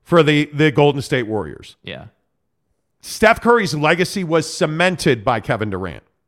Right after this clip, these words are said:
Speaker 1: And then he won a championship last year without him. That was huge. Kevin Durant's legacy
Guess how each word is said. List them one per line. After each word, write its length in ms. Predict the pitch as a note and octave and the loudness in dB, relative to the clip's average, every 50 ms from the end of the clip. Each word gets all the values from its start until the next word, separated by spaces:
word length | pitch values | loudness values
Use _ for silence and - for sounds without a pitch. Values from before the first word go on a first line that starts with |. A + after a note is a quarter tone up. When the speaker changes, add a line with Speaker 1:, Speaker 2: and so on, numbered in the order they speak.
| _ _ _ _ _ _ _ _ _ _ _ _ | _ _ _ _ _ _ _ _ _ _ _ _
Speaker 1:
And 160 | D#3+ F3+ F3+ | -2 0 0
then 100 | G3 G3+ | 2 0
he 60 | G3+ G3 | 2 2
won 140 | G3+ G3 | 0 0
a 60 | F3+ E3 | 0 -2
championship 600 | - F#3 F3 E3 - E3 E3 - - E3 - D3 | -2 -2 -2 -2 -2 -2 -4 -4 -6 -6 -2 0
last 280 | D3 C3+ B2 - - C3+ | 0 0 0 -2 -6 -8
year 80 | A#2+ | -6
without 320 | A2+ A2 C3 E3+ G3 D3+ G#2 | -4 -2 2 2 2 2 2
him. 220 | D#2 E2 G2+ B2 - _ _ _ _ _ _ _ _ - | -2 -8 -10 -12 -14 _ _ _ _ _ _ _ _ 0
That 140 | C3 D3 | 2 2
was 140 | D3 C#3+ - | 2 0 -2
huge. 480 | - A#3+ B3+ A3 E3 C#2 C#2 - - - _ _ _ _ _ _ _ _ _ _ _ _ _ _ _ _ _ | 0 2 4 4 4 2 -2 -10 -18 -20 _ _ _ _ _ _ _ _ _ _ _ _ _ _ _ _ _
Kevin 280 | - F3 E3+ E3 F3 E3+ | 0 2 2 2 2 0
Durant's 460 | E3 D#3+ D#3+ D#3 D3 C3+ - - A2+ | 0 2 2 2 0 -2 -6 -8 -8
legacy 760 | B2 C3 D3 D3+ D#3 D3 C#3+ B2+ - - - E2 - - | -2 0 2 2 2 0 -2 -4 -6 -8 -12 -12 -12 -14